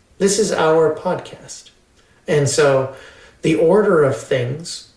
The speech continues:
will be determined by community feedback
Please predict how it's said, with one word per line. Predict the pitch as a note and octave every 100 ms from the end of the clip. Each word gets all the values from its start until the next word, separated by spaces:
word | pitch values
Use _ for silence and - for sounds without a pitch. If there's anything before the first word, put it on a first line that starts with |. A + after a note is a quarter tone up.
| -
will | C#3 C#3 C3
be | C#3 B2
determined | - - F#3 E3 C3+ C3 B2
by | - B2 B2 B2
community | - C#3 B2+ B2+ C#3+ D#3+
feedback | - C#3 C3 - - -